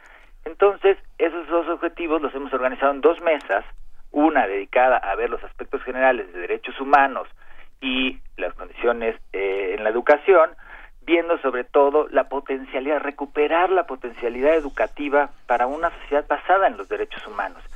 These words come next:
y no en una idea de competitividad. Y la segunda mesa la vamos a formar ya más sobre problemas de equidad, diversidad,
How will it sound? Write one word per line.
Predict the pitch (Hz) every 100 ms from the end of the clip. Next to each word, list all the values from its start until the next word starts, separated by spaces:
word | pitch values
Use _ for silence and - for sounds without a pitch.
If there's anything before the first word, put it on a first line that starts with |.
| - -
y | 127
no | 127 127
en | 123
una | 120 113
idea | 107
de | 104
competitividad. | 104 92 - - 98 90 85 - - - - -
Y |
la | 143 143
segunda | 151 175 202 202
mesa | 208 185 - 151 -
la | - 123
vamos | 127 143 151 147 -
a | 147 147 165 - _
formar | 147 147 147
ya | 143 139
más | 143 143 -
sobre | 147 135
problemas | 139 117 127 131
de | 120
equidad, | 113 123 143 143 135 - - - - -
diversidad, | 117 110 104 - 117 143 139 139